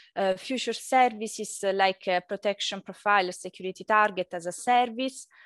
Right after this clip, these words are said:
or the use of cyber ranges during, uh, conformity assessment of the certification process.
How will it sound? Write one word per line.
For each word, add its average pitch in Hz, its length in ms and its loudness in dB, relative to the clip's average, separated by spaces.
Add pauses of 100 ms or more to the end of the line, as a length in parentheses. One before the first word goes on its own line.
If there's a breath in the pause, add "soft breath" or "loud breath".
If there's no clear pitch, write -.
(240 soft breath)
or 220 180 4
the 226 140 2
use 247 320 -2
of 190 180 0
cyber 233 440 0
ranges 208 480 0
during, 196 420 -4
uh, 180 120 0 (240)
conformity 214 580 -2
assessment 196 840 -4 (560 soft breath)
of 185 160 -6
the 190 80 -2
certification 185 880 -8
process. - 720 -4